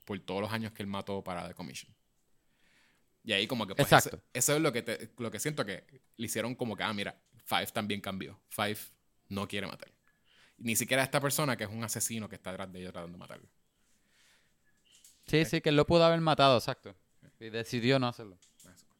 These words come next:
Speaker 1: Pero nada, ellos resuelven eso y viajan a, al presente de ellos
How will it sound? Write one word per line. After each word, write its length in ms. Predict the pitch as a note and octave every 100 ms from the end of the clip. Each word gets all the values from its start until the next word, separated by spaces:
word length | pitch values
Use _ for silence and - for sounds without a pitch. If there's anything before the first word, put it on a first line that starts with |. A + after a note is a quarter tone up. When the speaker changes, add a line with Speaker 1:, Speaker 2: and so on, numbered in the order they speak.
| _ _ _ _ - - _
Speaker 1:
Pero 80 | C3+
nada, 160 | D#3+ C#3
ellos 180 | C#3 C#3+
resuelven 360 | D#3+ E3 D#3+ E3
eso 320 | E3 D#3+ D3+ - -
y 300 | A#2 A#2 A2+
viajan 520 | - A2+ B2 B2 C3+
a, 500 | C#3 C#3 C#3 C3+ C3
al 120 | C3+
presente 440 | C3+ C#3 D3+ C#3+ C#3+
de 180 | D3+ D3+
ellos 180 | C#3